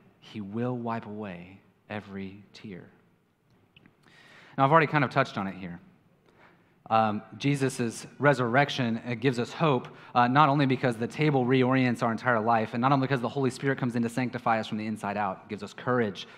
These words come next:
uh, to live in the face of, of, of, uh, a broken world, but we also need confidence in the midst of our waiting.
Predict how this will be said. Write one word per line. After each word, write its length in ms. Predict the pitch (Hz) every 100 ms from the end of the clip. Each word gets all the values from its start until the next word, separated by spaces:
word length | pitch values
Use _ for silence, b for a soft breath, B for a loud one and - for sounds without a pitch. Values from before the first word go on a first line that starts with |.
| B B
uh, 80 | 110
to 140 | -
live 220 | 113 120 110
in 60 |
the 80 | 110
face 300 | 120 113 117
of, 200 | 104 - -
of, 220 | 104 95 - -
of, 320 | 101 101 95
uh, 300 | 101 98 92 -
a 80 | 101
broken 340 | 98 123 117 104
world, 340 | 107 95 92 - _ B B B B B B _ _ _ _ _ _ _ -
but 120 | 151
we 100 | 147
also 260 | 175 214 170
need 220 | 147 -
confidence 840 | - 143 135 117 104 98 - - - _ _ -
in 100 | 123
the 60 |
midst 220 | 120 117 110
of 60 |
our 100 | 104
waiting. 440 | 98 98 90 90